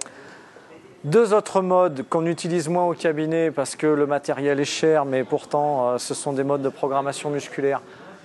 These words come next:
très intéressants, surtout en fin de rééducation et quand on veut réathlétiser. Le mode isocinétique avec ses particularités très intéressantes pour toutes les publications scientifiques qui sont faites, euh, avec cette utilisation.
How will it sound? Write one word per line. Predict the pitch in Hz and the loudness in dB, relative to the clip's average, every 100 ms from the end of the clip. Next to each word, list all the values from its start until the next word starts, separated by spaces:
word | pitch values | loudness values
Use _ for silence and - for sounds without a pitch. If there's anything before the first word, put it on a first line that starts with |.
| - | -10
très | - 196 190 | -2 0 2
intéressants, | 180 - 151 147 - 156 | 0 0 0 0 -2 -4
surtout | - - 208 - 202 | -4 -4 -4 -4 -2
en | 185 | -2
fin | 156 170 | -2 -2
de | 156 | 0
rééducation | 147 143 143 139 - 147 147 | 0 -2 -2 -4 -2 -2 -2
et | |
quand | - 147 147 | -2 -4 -4
on | |
veut | 131 135 | -4 -2
réathlétiser. | 135 135 131 135 - 131 160 226 - - - - - - | 2 2 2 -4 -4 0 0 0 -6 -18 -16 -18 -18 -6
Le | 143 180 | -2 0
mode | 196 185 | 0 0
isocinétique | 175 175 170 165 160 170 156 - - - - - - - - | -2 -2 -2 -2 -2 -4 -4 -8 -14 -18 -20 -20 -18 -18 -2
avec | 147 143 160 139 - - | 0 4 2 2 -10 -10
ses | 123 170 | -6 -2
particularités | - 156 - 143 165 151 147 139 156 | -2 -4 -6 -8 -2 0 0 0 -2
très | - 165 147 | -2 -2 0
intéressantes | 143 151 139 135 156 151 | 0 0 -2 -2 -4 -4
pour | - - | -6 -6
toutes | 180 - | -6 -4
les | |
publications | 156 151 147 156 - 147 | -4 -4 -4 -4 -4 -8
scientifiques | - 135 - - 151 143 - | -10 -10 -8 -8 -6 -6 -6
qui | - | -8
sont | - 135 | -6 -4
faites, | - 139 - - - - - 123 | -2 -2 -4 -20 -20 -20 -8 -2
euh, | 120 117 113 110 107 - - | 0 2 2 0 0 -4 -4
avec | 143 131 139 | -2 0 -2
cette | - 139 - | -2 -4 -4
utilisation. | 120 123 123 123 120 - 190 233 | -8 -4 0 0 0 -2 0 -2